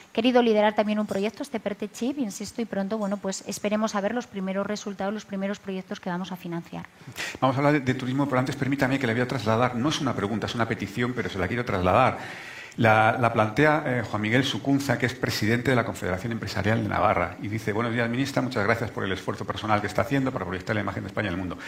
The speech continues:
Speaker 2: Y le dice: "Me gustaría que nos visitase Navarra para inyectar ilusión a las pymes, un poco pesimistas respecto a los fondos europeos". Se lo traslado porque es verdad que hay una cierta sensación de que a las pymes no les están llegando los fondos.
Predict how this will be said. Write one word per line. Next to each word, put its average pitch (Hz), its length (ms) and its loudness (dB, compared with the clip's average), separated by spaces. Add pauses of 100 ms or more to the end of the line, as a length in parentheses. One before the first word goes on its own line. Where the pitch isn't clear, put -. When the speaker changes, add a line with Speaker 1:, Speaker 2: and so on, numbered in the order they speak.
(340)
Speaker 2:
Y - 40 2
le 101 100 6
dice: 110 220 2
"Me 98 80 0
gustaría 110 300 0
que 160 60 0
nos 135 120 0
visitase 117 420 -2
Navarra 113 380 4
para 101 120 2
inyectar 95 640 0
ilusión 117 600 2 (300)
a 110 80 0
las 101 160 2
pymes, 117 380 0 (340)
un 117 80 -4
poco 139 200 2
pesimistas 117 540 0
respecto 101 360 -4
a - 20 -2
los 85 80 -4
fondos 123 300 -4
europeos". 98 420 -2 (400)
Se - 100 2
lo 117 100 6
traslado 180 540 4
porque 170 280 2
es 185 100 -2
verdad 156 360 4 (140)
que 110 540 0 (500)
hay 151 120 4
una 190 100 2
cierta 180 240 -2
sensación 131 580 -4
de 113 140 -4
que 123 80 0
a - 20 0
las 110 180 -4
pymes 156 540 -4
no 135 100 -6
les 139 140 -6
están 104 260 -6
llegando 92 300 -6
los 87 140 -8
fondos. 92 220 -16